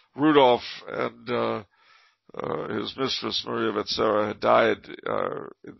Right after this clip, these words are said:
eighteen eighty-nine, I think, uh, at Mayerling.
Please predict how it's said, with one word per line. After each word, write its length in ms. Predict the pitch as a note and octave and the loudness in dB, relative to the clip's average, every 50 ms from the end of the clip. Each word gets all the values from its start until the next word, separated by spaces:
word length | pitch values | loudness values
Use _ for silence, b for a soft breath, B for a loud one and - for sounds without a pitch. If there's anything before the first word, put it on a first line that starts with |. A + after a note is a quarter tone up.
| _ _ _ _ - | _ _ _ _ -10
eighteen 380 | A2+ G#2+ G2 - A#2+ A2+ A#2+ | -10 -8 -8 -10 -10 -8 -6
eighty-nine, 720 | A#2 G#2+ A2 G#2+ G2 G2 G#2+ - _ - - A2 A2 G#2 G2 | -8 -6 -6 -8 -8 -10 -12 -16 _ -6 -4 -4 -2 -4 -4
I 80 | - | -8
think, 200 | - - - - _ B B B B B B B B B B B B B _ - - | -12 -14 -16 -18 _ B B B B B B B B B B B B B _ -8 -2
uh, 500 | B2 A#2+ A#2+ A2+ A2+ A2 G#2+ G#2 F#2+ - - - A#2 | 0 2 4 4 4 4 2 2 0 -2 -2 -4 -4
at 140 | A2 - B2 | -4 0 4
Mayerling. 500 | B2+ C3 C3 B2 A2+ A2 A2+ G#2+ G#2 | 6 6 8 6 6 4 0 -4 -6